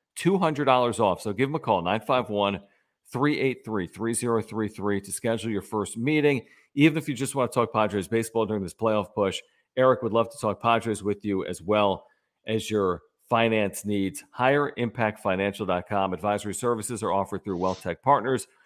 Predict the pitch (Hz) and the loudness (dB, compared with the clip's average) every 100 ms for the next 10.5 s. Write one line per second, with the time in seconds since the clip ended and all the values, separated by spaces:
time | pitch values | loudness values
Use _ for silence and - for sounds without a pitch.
0 | _ _ 139 160 147 120 147 123 107 113 | _ _ 2 4 4 0 0 0 2 0
1 | 107 101 87 107 107 104 107 98 95 113 | 0 -4 -2 2 2 2 -2 -2 -4 -4
2 | 117 104 95 95 - 107 92 92 90 - | -4 -4 -4 -6 -4 -4 -4 -8 -10 -6
3 | 110 104 - 95 87 - 113 110 110 101 | -2 -2 0 -4 -4 -2 0 0 0 -2
4 | 92 95 101 92 - 107 92 92 90 85 | -2 -2 -2 -4 -4 -2 -2 -4 -6 -8
5 | - 139 131 131 113 104 98 90 - 107 | -2 0 0 -2 -2 -2 -2 -4 -2 -2
6 | 95 85 80 110 107 104 98 - _ _ | -2 -6 -2 0 2 2 -2 -8 _ _
7 | _ _ 131 131 123 - 127 120 107 107 | _ _ 2 2 -2 -2 -2 -2 -2 0
8 | 107 92 92 110 110 92 82 - 107 - | 0 0 0 0 0 -6 -8 -8 -6 -4
9 | 87 85 110 110 - - 85 76 92 87 | -6 -2 2 2 0 -6 -8 -4 -4 -2
10 | 90 - 90 87 85 | -6 -6 -2 -2 -2